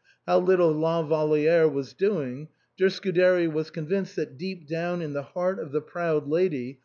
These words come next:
there lurked some feeling of vexation at this business,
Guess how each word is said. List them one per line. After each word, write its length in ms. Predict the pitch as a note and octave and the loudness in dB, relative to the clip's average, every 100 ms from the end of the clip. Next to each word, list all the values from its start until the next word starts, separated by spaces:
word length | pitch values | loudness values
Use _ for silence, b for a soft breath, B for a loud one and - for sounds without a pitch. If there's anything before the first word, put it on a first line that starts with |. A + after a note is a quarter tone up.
| b b | b b
there 180 | F3 F3 | 0 0
lurked 400 | E3 F3 F#3+ G3 | 2 2 0 0
some 300 | - F3+ E3 | -10 -8 -6
feeling 480 | D3+ - G#3 F#3 D#3 | -8 -4 -2 -2 -2
of 160 | C#3+ C3 | -6 -6
vexation 800 | D#3+ - - F3+ G3 - C#3+ | -8 -10 -10 -8 -8 -8 -10
at 180 | C#3 C3+ | -10 -10
this 180 | D3 C#3 | -12 -14
business, 640 | _ F3 D#3+ B2+ B2+ - | _ -8 -8 -12 -14 -20